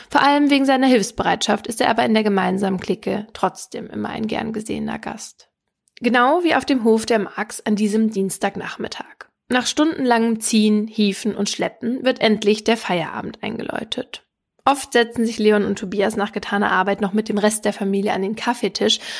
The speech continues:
doch dafür ist es heute zu spät. Und obwohl bei Leon schon die Müdigkeit einsetzt, eine abendliche Spritztour durch Geseke in dem Auto seines besten Freundes lässt er sich nicht entgehen.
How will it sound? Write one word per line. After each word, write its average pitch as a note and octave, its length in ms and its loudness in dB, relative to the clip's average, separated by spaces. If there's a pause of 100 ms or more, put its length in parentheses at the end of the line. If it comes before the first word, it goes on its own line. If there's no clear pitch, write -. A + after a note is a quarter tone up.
(140)
doch B3+ 100 2
dafür A3+ 340 2
ist A3 140 0
es A3 160 -2
heute G3+ 240 0
zu G3+ 160 -6
spät. - 500 -12 (400)
Und A#3+ 80 4
obwohl C4+ 280 4
bei B3 120 4
Leon A#3+ 300 4
schon A3+ 160 0
die G#3 60 2
Müdigkeit G#3 560 0
einsetzt, G3+ 640 0
eine G3+ 260 0
abendliche G#3 460 0
Spritztour - 680 -2
durch G3+ 220 -2
Geseke G3 500 -2
in G#3+ 80 0
dem G#3 140 4
Auto G3 200 2
seines G3+ 280 -2
besten F#3+ 320 -4
Freundes F#3 480 -2 (320)
lässt G3+ 200 0
er G3+ 80 4
sich G3 200 -2
nicht - 260 -6
entgehen. - 580 -8